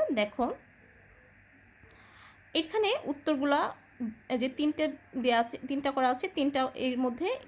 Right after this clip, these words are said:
শেষেরটাতে আমাদের মাঝখানে উত্তরটা লিখতে হবে, খালি ঘরটা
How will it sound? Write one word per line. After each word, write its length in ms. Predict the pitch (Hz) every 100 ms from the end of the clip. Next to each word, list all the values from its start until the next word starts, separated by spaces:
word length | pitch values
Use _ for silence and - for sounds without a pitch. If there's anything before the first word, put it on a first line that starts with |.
| - -
শেষেরটাতে 480 | 285 285 311 311 453 571 - - -
আমাদের 320 | - 233 226 392
মাঝখানে 340 | 233 214 - 262
উত্তরটা 260 | 226 226 277
লিখতে 220 | 240 - 208
হবে, 280 | 202 - - -
খালি 200 | 202 180
ঘরটা 320 | 208 -